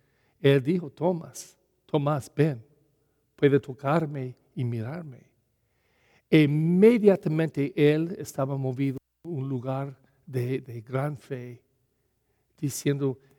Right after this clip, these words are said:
"Mi Señor y mi Dios, mi Señor y mi Dios". Estamos aquí en este octavo de,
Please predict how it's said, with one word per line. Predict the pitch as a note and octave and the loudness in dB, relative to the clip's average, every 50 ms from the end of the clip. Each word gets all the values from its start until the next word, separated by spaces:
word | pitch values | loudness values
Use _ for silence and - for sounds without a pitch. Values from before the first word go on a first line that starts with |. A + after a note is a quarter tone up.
| _ _ _ | _ _ _
"Mi | - E3 C#3+ C3+ C3+ C3 | -16 -10 -4 -2 -2 -2
Señor | - - - C3 B2+ B2+ C3 C#3+ D#3+ F3 F3 D#3 - _ _ _ _ _ _ _ _ _ _ - | -2 -4 -4 -4 -2 2 2 4 4 2 0 -2 -6 _ _ _ _ _ _ _ _ _ _ -2
y | C#3 B2 | -2 0
mi | B2 B2+ A#2+ | 0 0 -4
Dios, | A#2 A#2+ A#2 A#2 A2+ - - - - - _ _ _ _ _ _ _ _ _ _ _ _ _ _ - | -4 -4 -4 -4 -6 -10 -14 -20 -20 -20 _ _ _ _ _ _ _ _ _ _ _ _ _ _ -10
mi | D3+ C#3+ | -8 -8
Señor | C3+ - - D#3 C#3+ C#3 C3+ C#3 D3 D3+ D#3+ D#3 | -6 -6 -8 -8 -8 -8 -6 -6 -6 -6 -4 -6
y | D3+ | -6
mi | D3+ D3 C3+ | -6 -6 -8
Dios". | B2 C#3+ C#3 B2+ B2 B2+ - - - - _ _ _ _ _ _ _ _ _ _ _ _ _ _ _ _ _ _ _ _ _ _ | -8 -8 -8 -10 -10 -12 -18 -20 -20 -20 _ _ _ _ _ _ _ _ _ _ _ _ _ _ _ _ _ _ _ _ _ _
Estamos | - - - F3+ F#3 G#3+ A3 - - | -10 0 2 2 2 2 0 0 -2
aquí | G3 - - - F#3 F3 | -2 -2 -2 -2 0 0
en | D#3+ E3 | 2 2
este | E3 - - - D3 | 0 -2 -2 -2 -4
octavo | C#3 - _ - C#3+ C#3 C#3+ C3+ C3 B2+ | -4 -4 _ -4 -2 -2 -2 -2 -4 -4
de, | A#2+ C3 B2+ B2 B2+ B2 A#2 | -2 -2 -2 -2 -2 -4 -6